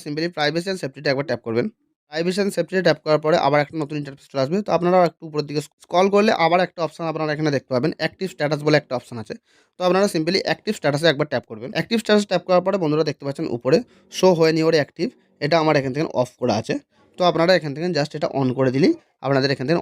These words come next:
on হয়ে যাবে এবং আপনারা যখন অনলাইন আসবে তখনই আপনাকে অনলাইন দেখাবে। তো আমি just এটা on করে দিলাম। on করে দেওয়ার পর বন্ধুরা আমি এখান থেকে পুরো ব্যাকে চলে আসলাম। ব্যাকে চলে আসার পর আমি একটু রিফ্রেশ করলাম, বন্ধুরা দেখতে পাচ্ছেন আমার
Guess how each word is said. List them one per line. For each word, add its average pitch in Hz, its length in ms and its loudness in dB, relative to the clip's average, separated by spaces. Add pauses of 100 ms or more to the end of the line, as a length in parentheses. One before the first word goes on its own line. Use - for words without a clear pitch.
(120)
on 135 120 2
হয়ে 131 160 4
যাবে 214 120 2 (240)
এবং 160 160 -10
আপনারা 165 180 2 (100)
যখন 165 140 -2 (120)
অনলাইন 151 320 4
আসবে 233 140 -4 (120)
তখনই 143 300 0
আপনাকে 131 200 -2 (100)
অনলাইন 123 300 0
দেখাবে। 113 260 -8
তো - 100 -10
আমি 185 140 4
just 160 180 2
এটা 151 160 0
on 123 140 -2
করে 120 160 -4
দিলাম। 127 140 -2 (440)
on 175 120 4
করে 208 140 4
দেওয়ার 208 200 2
পর 214 140 0
বন্ধুরা 180 240 2
আমি 175 120 2
এখান 147 160 -2
থেকে 147 180 -2
পুরো 151 140 4
ব্যাকে 123 200 2
চলে 117 100 0
আসলাম। 113 100 2
ব্যাকে 147 160 2
চলে 151 120 4
আসার 151 160 -2
পর 160 120 2
আমি 156 100 2
একটু 147 160 -6
রিফ্রেশ 135 280 -4
করলাম, 160 220 0
বন্ধুরা 160 200 6
দেখতে 147 140 -2
পাচ্ছেন 175 220 0
আমার 147 100 4